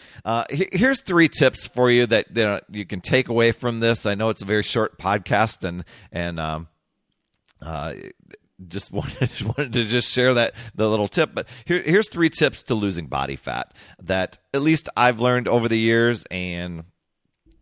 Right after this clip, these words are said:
I say, "Heck, you know, I, I believe it works." You know, the research is out there, is to cut back on added sugar and sweet,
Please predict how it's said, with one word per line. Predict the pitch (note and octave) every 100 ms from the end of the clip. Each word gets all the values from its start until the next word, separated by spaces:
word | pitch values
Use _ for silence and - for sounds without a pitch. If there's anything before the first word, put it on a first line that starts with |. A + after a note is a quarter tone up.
| _ -
I | F2
say, | F2 D#2+
"Heck, | E2+ G2+ _ -
you | E2
know, | E2
I, | F2 -
I | D#2+
believe | B1+ D#2+ F2
it | -
works." | F#2+ B2+ - -
You | G#2+
know, | F#2+ F#2+
the | F2+
research | G2+ - G2 -
is | F2+
out | F2+
there, | A2+ A2+ - - - -
is | A2
to | -
cut | - C#3+ G2+
back | G#2 -
on | F#2+ E2+ -
added | E2+ F2 D#2+
sugar | - F#2+ E2+ E2
and | D#2
sweet, | - - F#2